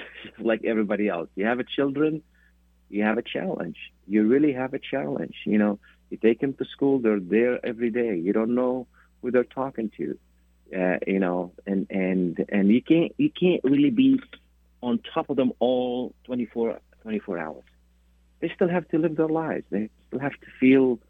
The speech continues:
a little bit, you know, independent. So between all of that, you still have to do, you know, your job as a parent and, and hope things work out and arm them with all the information they need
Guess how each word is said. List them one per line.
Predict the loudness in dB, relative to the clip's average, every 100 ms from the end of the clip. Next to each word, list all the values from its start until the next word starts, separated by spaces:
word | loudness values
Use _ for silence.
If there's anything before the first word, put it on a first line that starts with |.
| _ _ -2
a |
little | 0 2
bit, | 0 -2 _ -20 _
you | 0
know, | 0 0 -2 -2
independent. | -2 -2 -2 -2 -2 -6 -12 _ _
So | 0 2 2 -2 _ _ _ _ -10
between | -6 2 4 4
all | 2 0 0 -2
of | -4
that, | -4 -4
you | -4 -6
still | -4 -6
have | -6 -12 -8
to |
do, | -4 0 2 2 -2 _ _ _ _ _ _ _ _ _ _
you | -2
know, | 2 4
your | 4
job | 2 -2 -2 -4
as | -10
a | -12
parent | -6 -4 -2 -4 -4
and, | -6 -8 -20 -20 _ -6
and | 2
hope | 4 2 2
things | -2 -2 -4
work | -2
out | -2 -2 -4 -6
and | -8 -2
arm | 0 0 0
them | 0 0
with | 0
all | 0 0
the | 0
information | -4 -2 0 0 0 0
they | 0 0
need | 0 0 -2